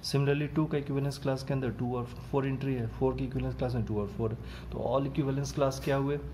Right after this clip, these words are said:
एक तो वन थ्री फ़ाइव हो गया, एक टू फ़ोर हो गया। तो आप यहाँ पर लिखोगे, this implies all equivalence classes are,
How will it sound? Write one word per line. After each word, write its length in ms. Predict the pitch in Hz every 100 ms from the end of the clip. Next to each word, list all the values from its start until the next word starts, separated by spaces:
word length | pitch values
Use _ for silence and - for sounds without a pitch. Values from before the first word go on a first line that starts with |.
| - - - -
एक 120 | 120
तो 120 | - 135
वन 180 | 117
थ्री 160 | 117 143
फ़ाइव 260 | 139 151 151
हो 80 |
गया, 220 | 156 151 101 - - -
एक 100 | 107 -
टू 80 | 113
फ़ोर 200 | - 127
हो 80 |
गया। 140 | 120 120 - - - -
तो 80 | -
आप 80 | 120
यहाँ 140 | 120
पर 80 | 120
लिखोगे, 380 | 113 110 117 147 - - - - - -
this 240 | 110 107 117
implies 440 | 110 117 143 - - - - - - - - - - - -
all 420 | 113 107 110 127 175 180 - - - - - - - - - - - - - - - - - - - - - -
equivalence 1200 | 110 - - 110 104 101 101 107 120 165 - - - - - - - - - - - - - -
classes 720 | 104 101 - - 127 180 - - - - - - - - - - - - - - - - - - -
are, 380 | - 98 110